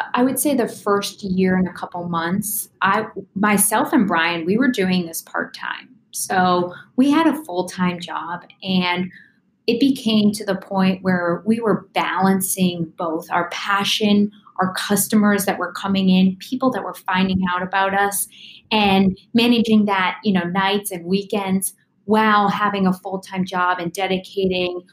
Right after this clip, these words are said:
what was putting bread and butter on the table for us, right? So I think the evolution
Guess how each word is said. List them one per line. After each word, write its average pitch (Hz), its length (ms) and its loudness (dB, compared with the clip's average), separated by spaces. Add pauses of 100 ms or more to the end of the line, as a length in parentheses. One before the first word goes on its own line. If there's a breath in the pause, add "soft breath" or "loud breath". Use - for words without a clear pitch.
(100)
what 214 160 2
was 202 140 0
putting 196 340 2
bread 185 180 0
and 185 160 2
butter 185 260 2
on 170 120 0
the 175 80 -4
table 175 580 -6 (240 loud breath)
for 185 260 2
us, - 360 -2
right? 214 400 2
So 202 480 2 (260 loud breath)
I 233 80 2
think 359 260 0
the - 220 2
evolution 220 1040 0